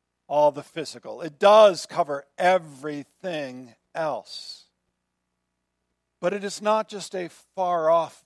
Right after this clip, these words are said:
blessing. See, when you receive Jesus Christ and his gospel, it's a present blessing. And remember, what is a blessing?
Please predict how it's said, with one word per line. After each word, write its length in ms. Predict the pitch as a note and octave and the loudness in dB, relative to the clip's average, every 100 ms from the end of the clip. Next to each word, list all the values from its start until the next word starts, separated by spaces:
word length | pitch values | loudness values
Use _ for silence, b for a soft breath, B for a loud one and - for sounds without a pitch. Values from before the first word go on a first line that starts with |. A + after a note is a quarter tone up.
| _ | _
blessing. 520 | C#3 B2 A2+ - C3 _ _ _ _ _ _ _ _ _ _ _ _ _ _ _ | -14 -14 -14 -18 -20 _ _ _ _ _ _ _ _ _ _ _ _ _ _ _
See, 160 | - F#3+ | -14 -10
when 200 | E3+ E3+ | -10 -10
you 80 | E3 | -12
receive 460 | D#3+ - G3+ F3+ | -12 -12 -12 -14
Jesus 380 | C3+ E3 D#3 D#3+ | -14 -14 -14 -16
Christ 480 | - D3 D3 C#3 - | -12 -4 -2 -4 -16
and 160 | D3 A2+ | -20 -16
his 380 | C3 F3 - | -10 -10 -10
gospel, 760 | - D#3 C#3+ D3+ - - G#2 - _ _ _ _ _ _ _ _ _ _ _ _ | -12 -6 -4 -4 -8 -18 -20 -20 _ _ _ _ _ _ _ _ _ _ _ _
it's 180 | D3 - | -16 -16
a 80 | D3+ | -18
present 640 | _ - D3+ C3+ C#3+ - | _ 0 0 0 -8 -18
blessing. 480 | - D3+ D3+ C3 A#2 | 0 0 0 -4 -20
And 120 | A2+ | -18
remember, 420 | B2+ C#3 D3 D#3 | -16 -10 -8 -8
what 200 | C#3 C#3+ | -4 -4
is 140 | D3+ B2+ | -4 -12
a 60 | |
blessing? 560 | C3 C#3+ D3 D3 E3+ E3 | -16 -6 -4 -4 -14 -20